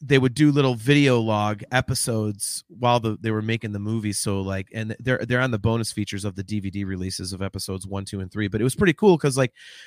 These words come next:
every few weeks you'd get, like, this little, like, three, four,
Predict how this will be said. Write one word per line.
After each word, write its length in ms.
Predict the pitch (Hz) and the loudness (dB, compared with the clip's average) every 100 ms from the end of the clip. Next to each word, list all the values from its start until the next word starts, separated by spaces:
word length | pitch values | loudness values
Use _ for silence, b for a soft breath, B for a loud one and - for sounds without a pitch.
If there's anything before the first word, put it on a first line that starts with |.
| B | B
every 200 | 175 175 | 4 4
few 220 | 160 165 | 2 2
weeks 220 | 160 180 - | 2 2 -2
you'd 100 | 127 | -2
get, 160 | 143 | 0
like, 160 | 131 123 | 0 0
this 220 | 131 - | -2 -2
little, 160 | 139 127 | -2 0
like, 200 | 113 - | -2 -4
three, 220 | 143 139 | -2 -2
four, 460 | - 127 127 120 | 0 0 2 0